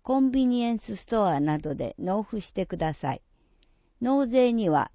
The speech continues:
手間のかからない口座振替の制度が便利です。また、クレジットカードやペイペイ、エーユーペイなどのキャッシュレス決済でも納付できます。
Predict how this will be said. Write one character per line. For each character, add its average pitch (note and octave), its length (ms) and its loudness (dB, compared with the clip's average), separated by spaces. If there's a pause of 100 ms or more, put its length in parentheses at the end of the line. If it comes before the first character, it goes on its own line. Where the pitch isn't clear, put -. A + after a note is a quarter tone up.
手 G#3 120 0
間 B3+ 160 2
の C4 120 0
か A#3+ 160 0
か A#3 160 2
ら A3+ 140 2
な G3 180 -2
い C3+ 160 -2
口 B3+ 240 2
座 B3 160 0
振 A3+ 100 -6
替 D#3+ 440 0
の C#3 160 -2
制 F3+ 280 0
度 D3 140 -2
が B2+ 140 -2
便 F3 280 -2
利 C3 140 -4
で A2+ 160 -10
す。 - 240 -20 (920)
ま G3+ 180 -4
た、 G#3 240 -2 (440)
ク B3+ 100 0
レ D4 140 4
ジ D4+ 140 0
ッ C4+ 120 -4
ト C4 140 0
カ B3 220 2
ー G3+ 60 2
ド E3 140 0
や C#3 260 2 (160)
ペ B3+ 200 4
イ G3+ 40 -2
ペ C#3 260 -2
イ、 - 140 -8 (460)
エ - 60 0 (140)
ー C#4 100 4
ユ C4+ 140 4
ー B3 40 -4
ペ B3+ 240 4
イ G#3+ 60 2
な E3+ 180 2
ど D3 160 0
の C3+ 180 -2
キ - 160 -6
ャ F#3+ 60 2
ッ F3 60 0
シ - 180 -8
ュ B3 40 -2
レ C4 140 4
ス - 140 -18
決 A#3+ 240 -2
済 D#3 280 2
で D3+ 120 0
も C3+ 180 0
納 G3+ 220 -2
付 G3+ 160 -8
で E3+ 160 2
き E3 120 -4
ま C3+ 180 0
す。 - 200 -20